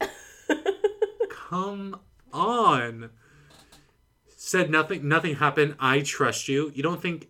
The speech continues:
Speaker 2: anything's going on? Don't, you don't even think it's weird? You've been together for five years. You have never spent the night at his place.
Speaker 1: Yeah.
Speaker 2: And this random woman that was picked up off the street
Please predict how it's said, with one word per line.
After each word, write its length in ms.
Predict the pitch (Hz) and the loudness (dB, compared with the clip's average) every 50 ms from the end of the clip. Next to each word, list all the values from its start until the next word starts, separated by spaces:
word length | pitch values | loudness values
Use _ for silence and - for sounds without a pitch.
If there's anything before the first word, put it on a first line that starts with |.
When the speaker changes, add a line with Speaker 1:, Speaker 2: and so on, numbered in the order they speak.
| _ | _
Speaker 2:
anything's 460 | 147 139 139 160 160 190 180 175 - | -2 -2 -2 -2 -2 -4 -4 -4 -2
going 240 | - 185 180 185 180 | -2 0 0 2 2
on? 160 | 180 190 175 | 2 0 2
Don't, 220 | 147 175 180 175 151 | 2 0 -2 -2 -2
you 100 | 160 180 | 6 6
don't 160 | 202 226 247 | 8 8 6
even 140 | 226 196 - | 2 -2 -2
think 180 | - 190 175 | -2 0 2
it's 160 | 156 131 - 139 107 110 107 101 104 | 2 0 0 -4 -8 -10 -16 -16 -14
weird? 640 | 104 107 120 123 156 190 233 262 277 294 311 302 311 285 _ _ _ _ _ _ _ _ _ _ _ _ _ | -8 -8 -6 -4 -4 -2 -2 -2 0 0 -2 -4 -6 -10 _ _ _ _ _ _ _ _ _ _ _ _ _
You've 140 | - 165 175 | -2 -2 0
been 100 | 214 220 185 | 0 -2 -2
together 320 | - - 180 175 165 156 | -2 0 0 0 0 -2
for 200 | 147 - 139 113 | -2 -2 -4 -4
five 560 | - - - - - 139 123 127 135 143 139 | -4 -6 -16 -6 -2 2 4 4 4 4 2
years. 600 | 139 113 110 107 107 104 101 107 - - - - _ _ _ _ _ _ _ _ _ - 127 | 0 -6 -8 -8 -8 -8 -10 -10 -14 -16 -18 -20 _ _ _ _ _ _ _ _ _ -8 0
You 120 | 135 147 | 4 4
have 160 | 147 - 110 | 4 4 2
never 340 | 117 117 123 131 151 165 180 | -4 0 2 2 2 2 0
spent 320 | 170 - - - 151 147 | -2 -2 -2 -4 -6 -4
the 80 | 151 170 | -4 0
night 240 | 147 143 135 131 120 | 0 2 2 4 2
at 140 | 113 107 107 | 2 2 2
his 160 | 107 101 - | -2 -4 -6
place. 420 | - 123 113 107 101 98 - - 156 | -8 -8 -6 -6 -8 -10 -12 -8 -6
Speaker 1:
Yeah. 220 | 156 151 139 139 143 | -4 -4 -4 -6 -8
Speaker 2:
And 100 | 143 131 | -8 -6
this 160 | 127 127 - | -6 -6 -6
random 420 | 131 117 117 135 165 185 196 185 156 | -8 -4 -2 0 0 2 0 0 0
woman 400 | 147 160 160 175 165 156 147 143 | 0 0 0 0 -2 -2 -4 -4
that 140 | 139 127 123 | -2 -2 -2
was 120 | 120 - | -2 -4
picked 280 | - - 170 170 175 185 | -4 -6 -6 -2 0 0
up 140 | 175 175 | 0 2
off 180 | 165 147 135 127 | 0 0 0 0
the 80 | 117 104 | -2 -4
street 840 | - - - - - - - 175 175 202 269 269 196 139 120 117 | -4 -6 -6 -8 -8 -6 -4 -2 0 2 4 4 4 2 0 -4